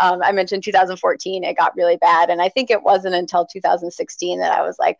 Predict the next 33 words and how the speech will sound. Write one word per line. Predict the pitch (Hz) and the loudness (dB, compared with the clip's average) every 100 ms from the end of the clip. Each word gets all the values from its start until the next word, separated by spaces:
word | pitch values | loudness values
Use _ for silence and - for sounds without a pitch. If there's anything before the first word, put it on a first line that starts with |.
| - - - - | -12 -20 -6 2
"All | |
right, | 285 254 254 | 6 6 6
let | 254 | 4
me | |
just | 254 214 | 2 4
go | 214 208 | 6 6
to | 214 | 6
a | |
dermatologist | 208 202 190 185 180 180 185 | 6 4 4 4 4 2 -2
and | 196 | 2
get | 185 | 4
a | 185 | 4
diagnosis | 180 165 180 185 - - - | 4 0 0 -2 0 -4 0
for | 190 | -2
something | 185 - - 185 | 0 -4 -4 -2
that | 180 | 0
I | 180 | 0
already | - 190 190 214 277 | 0 0 2 2 2
know." | 392 403 - - - _ | 4 4 2 -4 -20 _
So | _ 214 | _ 2
I | |
go | 202 202 | 6 4
to | 190 | 4
the | 185 | 0
dermatologist | 175 165 175 - 170 202 277 - | -2 -4 -6 0 2 4 2 0
and | 233 | 2
I | 190 180 180 - | 2 2 0 0
picked | 294 302 _ | -2 -2 _
this | 240 - - _ | -4 -4 -18 _
person | 254 226 208 196 | 2 2 -2 -6
specifically | - 214 202 311 330 277 208 185 | -2 -2 0 -4 0 0 2 2
because | 180 196 185 175 | 0 2 0 0
they, | 175 185 185 180 180 | 0 4 6 6 6